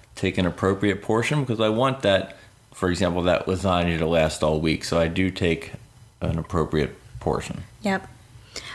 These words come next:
Speaker 2: Uh, next, batch cooking. We highly recommend it. It's so easy. Like, I make a big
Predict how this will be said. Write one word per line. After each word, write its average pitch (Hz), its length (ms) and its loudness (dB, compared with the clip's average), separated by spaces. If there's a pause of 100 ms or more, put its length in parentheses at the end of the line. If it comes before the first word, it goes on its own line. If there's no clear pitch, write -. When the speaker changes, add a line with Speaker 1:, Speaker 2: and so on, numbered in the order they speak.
(140)
Speaker 2:
Uh, 208 260 2
next, 233 540 0 (300)
batch 240 360 2
cooking. 202 580 0 (260)
We 214 100 2
highly 233 380 2
recommend 226 500 2
it. 165 300 2
It's 202 180 -2
so 226 160 4
easy. 214 220 2
Like, 196 140 2 (100)
I 220 180 4
make 226 500 2
a 185 100 0 (200)
big 208 480 2